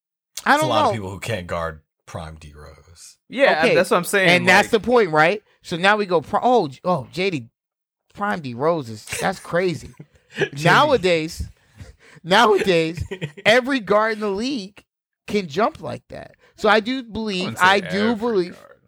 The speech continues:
Speaker 2: there's a lot of guards.
Speaker 3: No,
Speaker 2: There's
Speaker 3: there's
Speaker 2: a lot
Speaker 3: more
Speaker 2: of
Speaker 3: of them. There's more. You have Ja, you have Jaden Ivey, you have De'Aaron Fox, you have
Speaker 2: Thank you.
Speaker 3: but, uh, I don't know.
Speaker 2: I just, I'm just saying,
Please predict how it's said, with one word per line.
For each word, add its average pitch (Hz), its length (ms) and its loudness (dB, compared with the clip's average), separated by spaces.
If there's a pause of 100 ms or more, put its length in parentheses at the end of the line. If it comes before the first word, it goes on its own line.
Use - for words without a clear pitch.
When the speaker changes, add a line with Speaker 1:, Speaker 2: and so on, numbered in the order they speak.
(300)
Speaker 2:
there's 147 180 -2
a 160 80 -6
lot 180 240 6
of 180 80 -2
guards. 156 540 2 (100)
Speaker 3:
No, 190 140 4
Speaker 2:
There's 180 180 4
Speaker 3:
there's - 20 -4
Speaker 2:
a 156 40 0
lot 165 160 6
Speaker 3:
more 220 140 6
Speaker 2:
of 139 120 -2
Speaker 3:
of 139 180 2
them. 214 140 -16
There's 175 220 -4
more. 151 180 -2
You 156 120 2
have 127 200 0
Ja, 127 240 4
you 131 160 0
have 120 140 -2
Jaden 120 340 -2
Ivey, 113 360 -2
you 110 160 -8
have 104 220 -2
De'Aaron 110 320 -4
Fox, 104 520 -4 (500)
you 104 160 -14
have 104 400 -4
Speaker 2:
Thank - 120 -20
you. 123 60 -20 (280)
Speaker 3:
but, 156 300 -2
uh, 208 200 -12 (340)
I 113 60 -20
don't 82 160 -20
know. - 220 -20
Speaker 2:
I 175 120 6
just, 220 300 -4
I'm 240 340 0
just 277 160 -6
saying, 240 300 2